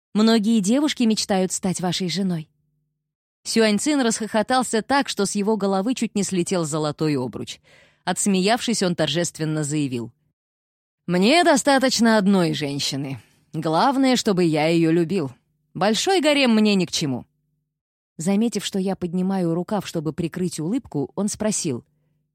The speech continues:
«Цзэюй, ты мне не веришь?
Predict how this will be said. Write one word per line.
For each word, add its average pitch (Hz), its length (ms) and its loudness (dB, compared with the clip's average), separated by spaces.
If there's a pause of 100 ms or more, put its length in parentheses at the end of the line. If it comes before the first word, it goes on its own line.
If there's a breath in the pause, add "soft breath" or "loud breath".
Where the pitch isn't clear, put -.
(120)
«Цзэюй, 170 640 -2 (600)
ты 175 160 2
мне 151 180 0
не 131 160 -2
веришь? 233 500 0